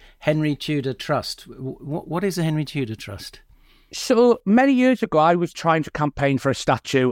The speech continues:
Speaker 2: of Henry the Seventh in his birthplace of Pembroke. Uh, my campaign ultimately, uh, floundered, and it was taken up by a group of local enthusiasts in Pembroke, but who were successful in, uh, getting that statue.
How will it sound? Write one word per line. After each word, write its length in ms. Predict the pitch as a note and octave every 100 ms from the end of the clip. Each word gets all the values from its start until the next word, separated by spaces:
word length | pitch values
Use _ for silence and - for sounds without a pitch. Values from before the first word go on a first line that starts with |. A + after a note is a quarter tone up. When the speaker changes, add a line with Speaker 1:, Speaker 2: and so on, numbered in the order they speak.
| -
Speaker 2:
of 300 | B2 A#2+ -
Henry 340 | B2+ A#2 A2+
the 80 | A2
Seventh 420 | - A#2+ A2 G#2+
in 120 | A#2+
his 100 | A2+
birthplace 460 | - A#2+ - A#2+ G#2
of 100 | A2+ - _
Pembroke. 540 | E3+ E3 A2 D2+ _ _ _
Uh, 260 | - B2 B2 -
my 180 | C#3+ D3
campaign 480 | D#3 C#3 C#3+ C3
ultimately, 680 | B2+ A2+ A#2+ A#2 - B2 A#2 -
uh, 160 | A#2 A2
floundered, 680 | - C#3 C3 A#2+ A2 B2 - _ _
and 160 | C3 B2+
it 40 |
was 120 | B2 -
taken 380 | D#3+ C#3 C#3+
up 240 | B2 B2+ - -
by 380 | C3 B2+ A#2+ A#2+
a 80 | A#2+
group 340 | G#2 C#3 A#2+ B2
of 160 | G#2
local 320 | B2 A2+ B2
enthusiasts 880 | A#2 - B2+ A2+ A#2 A2 - - - _ _ _ -
in 260 | B2+ A2+ G#2
Pembroke, 500 | B2 A#2 G#2 G2 -
but 160 | A#2+ A2+
who 120 | C#3+
were 220 | B2+ C3+
successful 720 | - A#2+ F#3+ E3 - A#2 A2+ -
in, 320 | B2+ A#2+ A#2 _ _ _ -
uh, 280 | B2 B2 A#2
getting 380 | - C3+ B2+ A#2
that 160 | A#2 -
statue. 500 | - F3+ - G#2